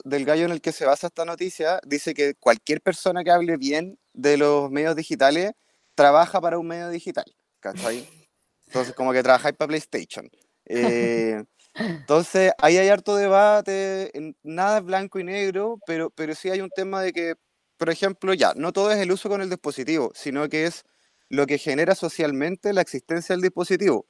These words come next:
Speaker 1: Por
Speaker 2: Ujú.
Speaker 1: ejemplo, no es tanto el problema a veces de que el niño esté pegado frente a la pantalla, o sea, sí es un problema,
Speaker 2: Mm.
Speaker 1: pero a veces es más problemático que el papá está pe-, pegado en el celular. Entonces,
Speaker 2: Ah.
Speaker 1: el papá interactúa menos con el niño y el niño desarrolla menos su lenguaje.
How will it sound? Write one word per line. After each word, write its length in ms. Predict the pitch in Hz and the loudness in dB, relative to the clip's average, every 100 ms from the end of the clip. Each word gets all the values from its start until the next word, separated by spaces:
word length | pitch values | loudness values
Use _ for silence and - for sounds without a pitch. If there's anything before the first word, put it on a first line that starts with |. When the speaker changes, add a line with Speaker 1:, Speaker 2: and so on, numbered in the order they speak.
| _ | _
Speaker 1:
Por 120 | 131 | -2
Speaker 2:
Ujú. 60 | 156 | 2
Speaker 1:
ejemplo, 400 | 190 175 123 95 _ - - _ - - - | 2 0 -4 -8 _ -20 -20 _ -20 -12 0
no 120 | 160 | 0
es 80 | 180 | 4
tanto 240 | 190 - | 2 2
el 40 | 190 | 0
problema 480 | 175 160 165 185 190 | 0 2 2 2 2
a 140 | - | 4
veces 300 | 143 165 185 | 2 2 -2
de 100 | 165 | -2
que 240 | 147 151 127 | 0 0 0
el 140 | 120 | -2
niño 200 | 135 180 | -2 -2
esté 200 | 180 185 | -4 -2
pegado 560 | 175 175 180 190 190 - _ _ _ _ | 2 4 6 4 2 -4 _ _ _ _
frente 240 | 143 147 | -4 -2
a 20 | |
la 60 | 151 | 0
pantalla, 340 | 151 156 156 - - | 0 2 0 -2 -4
o 40 | |
sea, 120 | 113 - | -4 -2
sí 80 | - | -4
es 40 | 123 | -4
un 80 | |
problema, 360 | 135 143 127 143 - - | -2 0 0 -2 -8 -14
Speaker 2:
Mm. 180 | - 208 | -8 2
Speaker 1:
pero 140 | 131 131 | 6 6
a 20 | |
veces 340 | 160 185 - - | 6 4 0 0
es 100 | 147 | 0
más 160 | 156 165 | 2 2
problemático 600 | 160 165 139 147 165 165 | 4 4 6 4 4 2
que 160 | 143 - | 2 2
el 160 | 131 123 | 0 2
papá 480 | 104 101 120 156 - _ | 2 4 4 0 -4 _
está 340 | 120 - 143 | -12 0 2
pe-, 140 | 135 135 | 2 -2
pegado 420 | _ 127 135 139 | _ 0 4 4
en 60 | 139 | 2
el 40 | |
celular. 320 | 131 127 117 - _ | -4 -4 -4 -4 _
Entonces, 480 | - 165 160 160 151 | -2 0 2 2 2
Speaker 2:
Ah. 200 | 135 131 - | 0 -4 -4
Speaker 1:
el 160 | - 127 | 2 2
papá 340 | - 127 139 | 4 4 6
interactúa 520 | 151 151 139 127 139 135 | 2 0 -4 -4 -4 -2
menos 200 | 131 127 | -4 -8
con 140 | 131 | -10
el 140 | 113 113 | -8 -8
niño 400 | 131 147 180 - | -6 -6 -8 -6
y 100 | 131 | -6
el 160 | 127 | -4
niño 220 | 127 139 139 | -2 -2 -2
desarrolla 500 | 135 135 120 131 131 | -4 -6 -4 -2 -2
menos 180 | 127 123 | -4 -8
su 80 | 131 | -6
lenguaje. 600 | 107 101 135 - 170 | -6 -2 -2 -2 -6